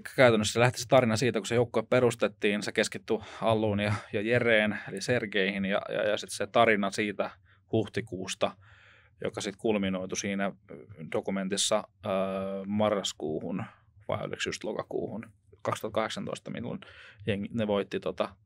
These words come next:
turnauksen tuolla, öö, Kiovassa. Ja, ja tota, se, se oli varmaan semmoinen siisti eka sykäys sille niinku mielenkiinnolle. Totta kai se, että pojat pärjäs, alettiin, o-, päästiin e-, ekana jenginä pitkästä aikaa tier yksi turnauksiin ja alkoi tulla semmosia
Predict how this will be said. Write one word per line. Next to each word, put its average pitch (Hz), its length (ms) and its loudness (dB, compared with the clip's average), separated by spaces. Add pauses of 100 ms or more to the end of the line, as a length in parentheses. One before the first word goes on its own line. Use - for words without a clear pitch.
(280)
turnauksen 104 560 -2
tuolla, 110 320 -4 (800)
öö, 117 120 0
Kiovassa. - 580 -2 (760)
Ja, 98 120 0
ja 95 160 0
tota, 101 320 -6
se, 117 260 0 (120)
se 147 200 10
oli 156 160 8
varmaan 127 280 8
semmoinen 120 240 2
siisti 123 420 4
eka 120 200 6
sykäys 110 500 2
sille 104 280 -2
niinku 101 500 -4 (180)
mielenkiinnolle. 101 680 2
Totta 127 220 -2
kai 123 140 6
se, 123 140 4
että 113 180 0
pojat 107 320 2
pärjäs, 113 460 4
alettiin, 104 420 -4
o-, 104 100 -2
päästiin 107 460 2
e-, - 100 -6
ekana 104 340 -2
jenginä 101 360 -4
pitkästä 101 360 -8
aikaa 98 300 -6 (160)
tier 104 220 0
yksi 101 200 -4
turnauksiin 98 640 -6
ja 98 120 -4
alkoi 110 220 -2
tulla 107 160 -8
semmosia 104 300 -12